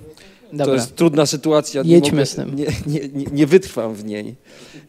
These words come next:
Speaker 2: bo powiedziałeś, że, e, odnosząc się do opowiadania pod tytułem Teologowie, w związku z tym, że bohaterowie tego opowiadania,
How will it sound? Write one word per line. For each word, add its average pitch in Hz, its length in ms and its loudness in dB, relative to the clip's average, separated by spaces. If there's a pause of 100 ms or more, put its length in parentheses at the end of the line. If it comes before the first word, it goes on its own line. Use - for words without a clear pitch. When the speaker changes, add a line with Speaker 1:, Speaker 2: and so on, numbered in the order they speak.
Speaker 2:
bo 151 140 2
powiedziałeś, 151 560 2
że, 131 540 2 (240)
e, 113 920 -4
odnosząc 135 580 -4
się 127 220 -4
do 120 240 2
opowiadania 127 640 -2
pod - 180 -8
tytułem 127 380 -2
Teologowie, 113 840 -2 (280)
w - 60 -20
związku 143 400 -2
z - 80 -10
tym, 143 240 -2
że 113 460 -4 (220)
bohaterowie 127 840 -4
tego 117 380 -4
opowiadania, 117 720 -4